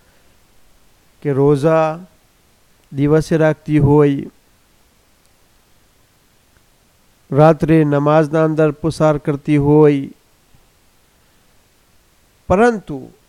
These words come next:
એના અંદર ખરાબી એ છે કે પોતાના જબાનથી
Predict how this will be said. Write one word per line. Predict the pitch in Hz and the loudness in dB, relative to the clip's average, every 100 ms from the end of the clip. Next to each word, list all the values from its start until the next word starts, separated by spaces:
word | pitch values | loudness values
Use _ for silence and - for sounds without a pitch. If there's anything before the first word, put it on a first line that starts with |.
| _ _ _ _ _ _ _ _ _ _ _ _ _ _ _ _ _ _ _ _ _ _ _ _ _ _ _ _ _ _ _ _ _ _ _ | _ _ _ _ _ _ _ _ _ _ _ _ _ _ _ _ _ _ _ _ _ _ _ _ _ _ _ _ _ _ _ _ _ _ _
એના | 175 202 220 185 | 2 4 4 2
અંદર | 180 175 160 | 2 2 0
ખરાબી | - 151 151 175 175 165 - | -2 0 2 2 2 -2 2
એ | 175 220 | 4 4
છે | 214 - 156 147 143 415 _ _ _ _ _ _ _ _ _ _ _ _ _ _ _ _ _ _ _ _ _ _ _ | 4 2 2 2 -2 -10 _ _ _ _ _ _ _ _ _ _ _ _ _ _ _ _ _ _ _ _ _ _ _
કે | 156 | -4
પોતાના | - 147 160 156 156 151 147 | 0 2 4 4 4 4 2
જબાનથી | 127 127 131 143 156 151 147 143 135 135 | 0 -2 0 2 0 -2 -2 0 -2 -4